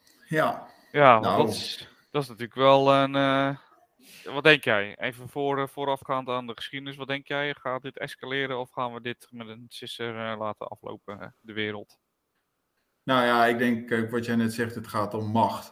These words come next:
Speaker 1: En, eh, Poetin heeft de macht in Rusland. Nou, we weten allemaal op wat voor manier die daar, eh, de macht heeft verkregen en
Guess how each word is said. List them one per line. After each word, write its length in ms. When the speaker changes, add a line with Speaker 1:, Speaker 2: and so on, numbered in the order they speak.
Speaker 1:
En, 380
eh, 800
Poetin 680
heeft 500
de 60
macht 360
in 180
Rusland. 640
Nou, 220
we 80
weten 280
allemaal 460
op 120
wat 200
voor 180
manier 360
die 120
daar, 540
eh, 120
de 60
macht 340
heeft 520
verkregen 1000
en 440